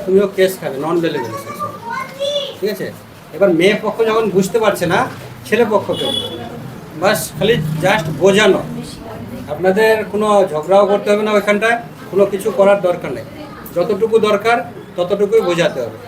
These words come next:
একটা মানুষকে বোঝাতে যতটুকুই লাগে, ঠিক আছে। এবার যদি, মানে, দুই পক্ষ যদি ছেলে পক্ষকে পান, ওটাই বলবেন যে ওর তো বয়স হয়নি, তুমি যদি বিয়ে করো তাহলে তো এটা কেস হয়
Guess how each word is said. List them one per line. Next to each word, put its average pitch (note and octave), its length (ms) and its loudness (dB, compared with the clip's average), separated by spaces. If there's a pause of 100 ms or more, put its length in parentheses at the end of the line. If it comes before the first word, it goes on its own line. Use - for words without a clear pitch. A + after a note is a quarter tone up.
(680)
একটা D3+ 260 0
মানুষকে F#3 380 4
বোঝাতে F#3 360 2
যতটুকুই E3+ 560 0
লাগে, - 380 -12 (800)
ঠিক G3+ 120 0
আছে। G#3+ 160 2 (680)
এবার F3 300 2 (400)
যদি, G3 380 2 (160)
মানে, F#3 180 4
দুই F#3 200 4 (100)
পক্ষ F3+ 160 2
যদি - 360 2
ছেলে G#3 280 2
পক্ষকে G#3 340 -2 (120)
পান, F3+ 220 2 (480)
ওটাই F3+ 260 0
বলবেন G#3+ 360 2
যে G#3+ 80 0
ওর G3 180 4
তো G3+ 140 0
বয়স E3+ 260 2
হয়নি, A3+ 240 0
তুমি E3 140 0
যদি E3 160 0 (100)
বিয়ে D3 160 -6
করো F#3 220 -4 (340)
তাহলে E3 240 -4
তো F#3 60 2
এটা F#3 240 2 (100)
কেস F3 280 0
হয় A2 80 -8